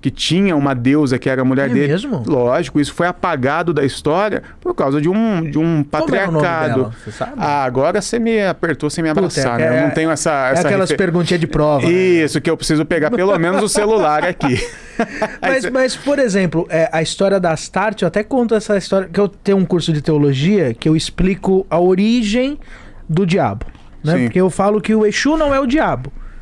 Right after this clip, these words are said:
Speaker 2: Mas antes de eu
Speaker 1: Óbvio.
Speaker 2: falar que Exu não é o diabo, eu tenho que explicar quem é o diabo.
Speaker 1: Sim.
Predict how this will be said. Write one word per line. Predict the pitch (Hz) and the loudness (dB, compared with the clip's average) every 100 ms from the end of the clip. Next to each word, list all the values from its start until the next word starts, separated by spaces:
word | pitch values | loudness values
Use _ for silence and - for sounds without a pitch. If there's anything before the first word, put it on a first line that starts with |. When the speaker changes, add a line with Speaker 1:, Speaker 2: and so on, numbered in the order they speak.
| - | -6
Speaker 2:
Mas | 160 240 180 | -2 0 0
antes | 277 302 | -2 0
de | |
eu | 311 | 0
Speaker 1:
Óbvio. | 262 | 2
Speaker 2:
falar | 208 170 160 | 2 2 0
que | 220 | 0
Exu | 202 - | 0 0
não | 175 | 2
é | 175 | 2
o | 180 | 2
diabo, | 190 220 | 2 0
eu | 240 | 0
tenho | 247 | -4
que | |
explicar | - 214 220 | -6 -4 -2
quem | 240 | 0
é | 233 | 2
o | |
diabo. | 226 214 117 - | 2 2 0 -4
Speaker 1:
Sim. | - 120 110 | -4 -2 -2